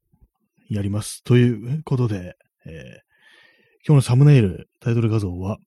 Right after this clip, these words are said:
木工用ボンドです。セメダインの木工用ボンド、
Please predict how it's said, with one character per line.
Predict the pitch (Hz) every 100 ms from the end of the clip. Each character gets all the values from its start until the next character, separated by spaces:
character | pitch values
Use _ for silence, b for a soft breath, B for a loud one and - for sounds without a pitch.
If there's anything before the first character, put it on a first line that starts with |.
| _ _ _ _ _
木 | 110 117 -
工 | - 139
用 | 127 113
ボ | 113
ン |
ド | 90
で | - -
す。 | - - - - -
セ |
メ | 123 131
ダ | 127
イ |
ン | 110
の |
木 | 107 107
工 | - 120 120
用 | 120 117 117
ボ | 117 123
ン | 101
ド、 | 110